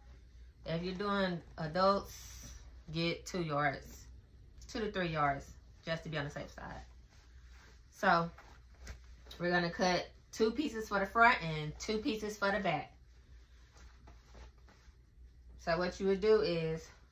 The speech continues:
I'm folding my front clothes.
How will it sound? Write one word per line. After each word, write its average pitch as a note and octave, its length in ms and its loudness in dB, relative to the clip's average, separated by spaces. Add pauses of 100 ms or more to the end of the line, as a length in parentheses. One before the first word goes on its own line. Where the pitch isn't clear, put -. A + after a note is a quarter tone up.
(2500)
I'm D#3+ 180 -4 (200)
folding F3+ 320 4
my E3 160 2
front F3+ 420 0 (300)
clothes. D#3+ 560 0